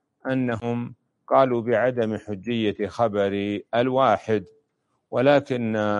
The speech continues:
هذه الفرق ليست ممن يعول عليها في الخلاف الفقهي أو تعتبر أقوالها، ويمثلون بمسائل فقهية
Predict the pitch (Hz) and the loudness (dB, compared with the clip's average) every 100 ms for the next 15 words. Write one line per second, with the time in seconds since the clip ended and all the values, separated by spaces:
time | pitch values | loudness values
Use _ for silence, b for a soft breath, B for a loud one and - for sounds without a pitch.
0 | 101 - _ _ _ - 127 127 110 92 | -4 -12 _ _ _ -2 2 2 0 -4
1 | 104 104 104 107 - - _ - 113 104 | -2 -2 -2 -4 -12 -20 _ -2 -2 0
2 | 131 120 117 - 131 139 151 143 131 - | 2 4 4 2 0 2 2 0 -4 -2
3 | 110 123 117 107 107 104 101 104 123 113 | -2 0 0 2 2 2 6 6 4 2
4 | 101 87 95 101 107 92 107 107 104 - | 2 2 2 2 0 2 4 4 2 -4
5 | _ _ _ _ 123 113 - 107 110 110 | _ _ _ _ -2 -2 -4 0 2 2
6 | 98 104 95 - 120 - 107 107 110 117 | 0 -6 -8 -2 -4 -2 -4 -2 -2 -4
7 | - 104 95 107 120 107 110 101 104 95 | -2 -2 -2 -2 -2 0 -2 0 0 2
8 | 110 - 113 110 98 90 110 98 - _ | 0 0 4 4 2 2 4 4 0 _
9 | _ _ _ _ _ - 151 175 165 139 | _ _ _ _ _ -4 0 2 2 0
10 | - 135 147 120 117 113 110 104 107 107 | -2 0 2 2 0 0 -2 -4 -8 -6
11 | 107 101 104 - _ _ _ _ - 135 | -4 -6 -8 -12 _ _ _ _ -4 0
12 | 175 165 147 127 117 127 - 120 151 131 | 4 4 4 0 -4 -6 -4 -2 0 2
13 | 104 101 113 | 2 2 0